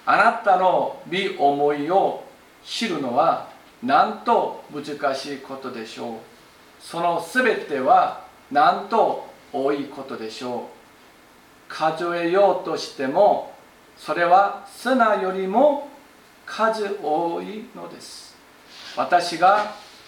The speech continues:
目覚めるとき、私はなおもあなたと共にいます」と書かれています。神様の思いは数えきれません。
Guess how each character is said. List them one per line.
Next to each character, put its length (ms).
目 180
覚 220
め 120
る 140
と 140
き、 360
私 460
は 300
な 160
お 160
も 460
あ 80
な 180
た 200
と 200
共 340
に 340
い 60
ま 200
す」 160
と 100
書 200
か 120
れ 100
て 140
い 40
ま 180
す。 240
神 300
様 340
の 200
思 240
い 100
は 540
数 360
え 120
き 140
れ 100
ま 160
せ 200
ん。 120